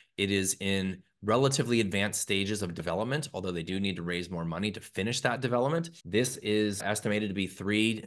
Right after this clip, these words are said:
three to five million pounds a year, depending on which direction they go in terms of the size of the processing facility that they need to build. There's a coup in Niger. It looks to be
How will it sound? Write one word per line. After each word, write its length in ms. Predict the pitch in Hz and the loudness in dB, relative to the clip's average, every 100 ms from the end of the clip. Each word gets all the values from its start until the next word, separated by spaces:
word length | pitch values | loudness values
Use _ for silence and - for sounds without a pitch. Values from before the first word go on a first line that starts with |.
| 107 | -4
three 160 | 113 | 0
to 80 | 127 | 0
five 180 | 123 123 | 2 0
million 200 | 117 113 | 2 0
pounds 280 | 113 104 87 | 0 -2 -2
a 40 | |
year, 160 | 90 117 | -2 -2
depending 340 | 104 95 95 | -2 -4 -2
on 220 | 92 87 | -2 -2
which 320 | 87 90 - - | -4 -4 -6 -4
direction 400 | 98 95 - 95 | -2 -2 -2 -4
they 100 | 87 | -2
go 300 | 90 95 110 | 0 0 0
in 100 | 92 | -2
terms 320 | - 92 90 | -4 -4 -2
of 240 | 85 82 | -4 -6
the 220 | 85 78 - - - | -10 -10 -12 -18 -10
size 500 | - 95 95 101 - | -2 0 2 0 -2
of 160 | 90 | -4
the 60 | 85 | -8
processing 580 | - 101 104 110 110 104 | -4 -2 0 0 -2 -4
facility 360 | 104 113 110 | -4 -2 0
that 200 | 95 87 | -2 -4
they 120 | 82 80 | -6 -4
need 260 | 85 92 | -4 -6
to 80 | - | -8
build. 500 | - 92 98 160 156 - | -8 -2 0 0 -2 -4
There's 200 | 101 90 | -2 0
a 40 | |
coup 320 | - - 135 | -2 0 2
in 60 | 143 | 4
Niger. 360 | 120 101 117 135 | 2 4 4 2
It 120 | 87 | 0
looks 480 | 87 95 139 - - | -4 -2 -2 -2 -2
to 140 | 160 | 0
be 400 | 135 135 139 139 | 2 2 0 -2